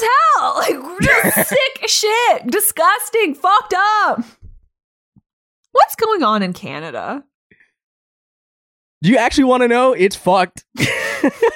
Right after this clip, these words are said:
Speaker 2: It's
Speaker 1: That's all I
Speaker 2: really
Speaker 1: need to know.
Speaker 2: bad.
Speaker 1: That's all I need
Speaker 2: It's
Speaker 1: to know.
Speaker 2: very, very bad.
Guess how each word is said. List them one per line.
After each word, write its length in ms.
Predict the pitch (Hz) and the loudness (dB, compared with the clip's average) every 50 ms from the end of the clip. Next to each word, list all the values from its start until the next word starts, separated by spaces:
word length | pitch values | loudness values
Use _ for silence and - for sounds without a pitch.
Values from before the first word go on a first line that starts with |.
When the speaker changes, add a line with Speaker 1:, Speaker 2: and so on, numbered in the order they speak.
| - 415 285 - - - 240 | 0 -2 -2 -2 -2 -2 0
Speaker 2:
It's 80 | 254 | 0
Speaker 1:
That's 140 | - - - | 0 0 0
all 100 | 196 196 | 2 2
I 60 | 220 | 2
Speaker 2:
really 120 | 254 277 254 | 4 4 2
Speaker 1:
need 60 | 226 170 | 2 2
to 40 | |
know. 60 | 135 143 | 0 0
Speaker 2:
bad. 360 | 151 185 202 185 180 175 214 - | 0 0 0 -2 -4 -4 -6 -12
Speaker 1:
That's 120 | 339 269 190 | -10 -4 -2
all 100 | 170 156 | -2 -2
I 80 | 156 | -2
need 140 | 160 156 185 | -4 -2 0
Speaker 2:
It's 160 | 226 269 - | 0 0 0
Speaker 1:
to 60 | 135 135 | -2 -4
know. 60 | 147 | -6
Speaker 2:
very, 440 | 147 139 175 202 247 247 226 190 165 | -2 0 2 2 2 4 4 2 2
very 360 | 147 147 156 165 165 160 151 | 2 2 0 2 2 0 0
bad. 360 | 120 131 139 151 147 135 135 | 0 0 2 2 2 0 -2